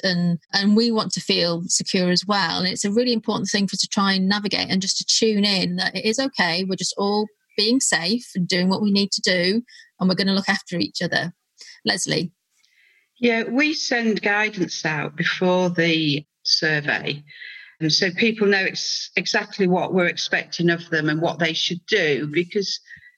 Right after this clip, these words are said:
Speaker 2: again, they don't know. They, they don't have surveyors in the house every week. So we give them that, and then I ring. I ring on the day before I, I go. So we're already building a relationship with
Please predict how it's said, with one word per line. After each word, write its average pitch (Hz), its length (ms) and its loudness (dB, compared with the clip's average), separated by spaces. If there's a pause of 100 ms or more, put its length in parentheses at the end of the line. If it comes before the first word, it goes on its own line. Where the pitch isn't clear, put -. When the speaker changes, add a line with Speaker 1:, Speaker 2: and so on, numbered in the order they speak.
(180)
Speaker 2:
again, 214 400 0
they 240 180 0
don't 147 260 -2
know. 156 340 0 (380)
They, 185 160 0
they 185 240 -2
don't 170 120 0
have 170 120 -6
surveyors 160 500 -4
in 160 120 -2
the 160 80 0
house 156 360 -2
every 156 280 -2
week. 156 360 -2 (640)
So 220 200 0
we 220 120 0
give 247 240 -2
them 190 200 0
that, 180 280 0
and 190 120 2
then 196 160 2
I 214 180 2
ring. 170 600 0 (100)
I 196 80 2
ring 202 300 0
on 175 120 0
the 165 100 0
day 151 680 -2
before 170 480 -6
I, 160 140 -4 (140)
I 160 60 -2
go. 156 420 -2 (420)
So 220 200 -2
we're 226 220 4
already 220 500 0
building 214 480 2
a 147 60 2
relationship 170 840 -2 (180)
with 180 340 0